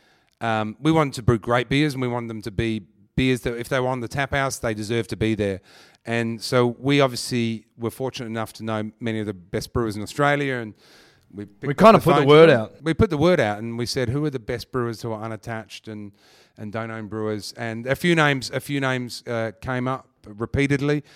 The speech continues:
Speaker 1: one of whom was Asher, and we had met him prior, uh, at some various events
Speaker 2: At our,
Speaker 1: and
Speaker 2: uh, Brewers and Chewers, he'd, he'd been a guest.
Speaker 1: Yeah, and we put the word out, and we, I just, I just sent him a text saying, "Listen, if,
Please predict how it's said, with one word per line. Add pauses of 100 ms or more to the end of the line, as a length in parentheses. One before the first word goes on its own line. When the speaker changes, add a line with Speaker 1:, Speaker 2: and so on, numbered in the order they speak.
(180)
Speaker 1:
one
of
whom
was
Asher,
and
we
had
met
him
prior, (640)
uh, (100)
at
some
various
events
Speaker 2:
At
our,
Speaker 1:
and
Speaker 2:
uh, (200)
Brewers
and
Chewers,
he'd,
he'd
been
a
guest.
Speaker 1:
Yeah, (140)
and
we
put
the
word
out,
and
we, (100)
I
just,
I
just
sent
him
a
text
saying,
"Listen,
if,